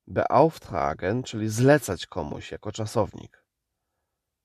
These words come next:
Czyli: „Wykonaj dla mnie tą pracę, dostaniesz za to pieniądze”. Ok? Natomiast drugi rzeczownik,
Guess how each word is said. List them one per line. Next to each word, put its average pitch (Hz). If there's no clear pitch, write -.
Czyli: 113
„Wykonaj 131
dla 104
mnie 101
tą 92
pracę, 131
dostaniesz 110
za 92
to 87
pieniądze”. -
Ok? 107
Natomiast 135
drugi 156
rzeczownik, 95